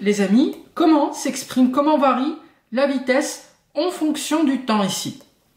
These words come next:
La vitesse varie de façon linéaire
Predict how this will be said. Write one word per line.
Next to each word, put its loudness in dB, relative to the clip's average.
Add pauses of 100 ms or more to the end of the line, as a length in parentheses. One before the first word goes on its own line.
(500)
La -4
vitesse 0
varie -2 (100)
de -2
façon -2 (480)
linéaire 0